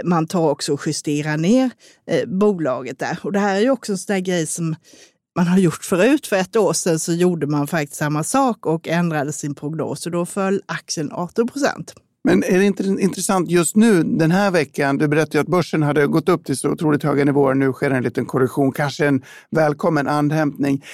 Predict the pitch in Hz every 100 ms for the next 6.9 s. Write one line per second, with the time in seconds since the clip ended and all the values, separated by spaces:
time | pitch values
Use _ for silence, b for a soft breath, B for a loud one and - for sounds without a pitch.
0 | B B - 156 208 214 220 185 160 160
1 | 160 151 143 156 147 139 143 127 156 151
2 | 151 147 - - 226 214 143 - 151 147
3 | 139 147 143 156 147 143 147 135 - 220
4 | 151 131 139 147 147 - 151 143 - 190
5 | - - 147 - 180 - - - - 156
6 | 156 170 151 143 135 151 135 - 143